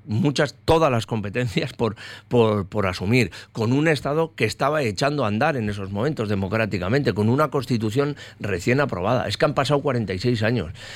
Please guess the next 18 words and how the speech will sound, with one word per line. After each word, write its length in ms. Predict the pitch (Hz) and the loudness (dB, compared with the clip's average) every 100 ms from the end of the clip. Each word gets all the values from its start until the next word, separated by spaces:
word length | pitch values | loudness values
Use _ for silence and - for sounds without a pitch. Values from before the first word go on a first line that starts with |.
| - | -4
Es 160 | - 143 | 2 4
que 100 | 165 | 4
algunos 500 | 147 151 147 147 - | 4 4 4 2 2
teníamos 460 | 120 117 160 139 117 | 2 4 2 2 2
meses 340 | 123 123 95 | 2 0 -2
cuando 200 | 107 98 | -4 -6
se 120 | 110 | -4
aprobó 260 | 104 107 110 | -4 -2 -2
ese 140 | 110 | -2
estatuto 480 | 107 101 95 92 95 | -4 -4 -2 -2 0
de, 400 | 90 87 85 82 | 0 0 -2 -2
de 100 | 82 | -2
Gernika 460 | 80 85 87 - 73 | -2 0 0 -2 2
y 120 | 120 | 4
los 180 | 107 104 | 4 2
tiempos 360 | 156 160 160 | -2 0 0
han 120 | 147 147 | -2 0
cambiado. 520 | 123 101 135 92 | 2 4 4 2